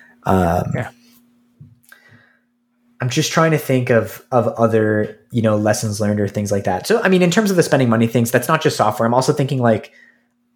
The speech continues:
Speaker 1: a camera or, or a camera that makes your work easier or a better tripod, which I still need to get.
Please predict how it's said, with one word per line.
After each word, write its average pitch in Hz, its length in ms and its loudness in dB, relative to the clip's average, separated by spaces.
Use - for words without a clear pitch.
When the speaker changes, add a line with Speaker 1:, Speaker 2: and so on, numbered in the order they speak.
Speaker 1:
a 127 60 0
camera 104 640 -2
or, 113 400 2
or 113 100 2
a 117 60 2
camera 123 340 2
that 104 180 0
makes 110 200 -2
your 110 120 0
work 107 240 -2
easier 104 280 -2
or 120 160 2
a 127 40 4
better 131 240 2
tripod, 117 420 0
which 104 140 -4
I 120 60 2
still 151 400 0
need 151 160 2
to 131 100 0
get. 120 320 0